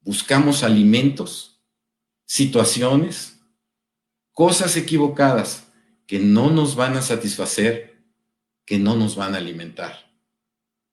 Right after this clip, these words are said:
También puedes familiarizarte con este hijo pródigo dejando a su padre,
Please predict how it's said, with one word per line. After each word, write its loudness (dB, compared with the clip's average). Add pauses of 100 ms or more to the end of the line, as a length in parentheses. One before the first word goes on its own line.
(1400)
También -6
puedes 0
familiarizarte 0
con -4
este -2 (340)
hijo 0
pródigo 6
dejando 0
a 0
su -6
padre, 0